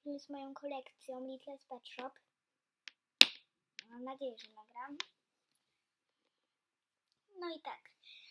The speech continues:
No więc, y, jeszcze się ja zastanowię, bo mogę nagrywać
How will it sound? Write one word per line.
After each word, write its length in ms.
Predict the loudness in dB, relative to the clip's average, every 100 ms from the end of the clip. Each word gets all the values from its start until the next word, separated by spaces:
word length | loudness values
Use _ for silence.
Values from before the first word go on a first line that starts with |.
| -14 -8
No 80 |
więc, 360 | -6 -8 -10 -8
y, 380 | -2 0 0 -4 -10 -20 _ -20 -20 -20 _ -20 -6
jeszcze 380 | 2 2 2 -4
się 160 | -2
ja 200 | 0 0 0
zastanowię, 840 | -4 0 0 0 0 -2 0 -2
bo 520 | -4 -2 0 2 0 -4 -18 -20 _
mogę 300 | -4 -2 -2 0 0
nagrywać 800 | 0 2 2 2 -2 -2 -4